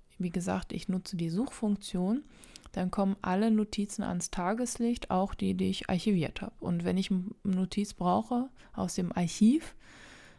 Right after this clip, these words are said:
dann schiebe ich sie halt dahin, wo ich sie brauche, sei es zu den Projekten oder zu anderen Bereichen. So, wie gehe ich jetzt mit dieser Methode um? Also was mache ich? Wie mache ich das aktiv?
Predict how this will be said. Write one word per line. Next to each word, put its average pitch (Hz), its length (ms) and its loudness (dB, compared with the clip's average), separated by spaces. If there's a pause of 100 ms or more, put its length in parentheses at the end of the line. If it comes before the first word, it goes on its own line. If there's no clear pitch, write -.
(160)
dann 190 340 -2
schiebe 202 300 4
ich - 120 0
sie 180 140 2
halt 165 200 0
dahin, 170 340 2
wo 190 60 2
ich 202 100 0
sie 233 100 -2
brauche, 226 420 2
sei 160 200 0
es 175 100 -4
zu - 80 -8
den 170 160 -2
Projekten 247 760 0 (840)
oder 175 240 2
zu - 300 -4
anderen 160 420 -4
Bereichen. - 480 -12 (880)
So, 175 280 4
wie 208 360 2
gehe 214 380 6
ich 208 240 0
jetzt 196 220 0
mit 190 160 -2
dieser 175 220 2
Methode 170 520 0
um? 156 220 -2
Also 165 340 -2
was 202 300 0
mache 185 320 0
ich? 160 340 -4
Wie 190 260 2
mache 185 300 -2
ich 175 80 -6
das - 240 -8
aktiv? - 580 -12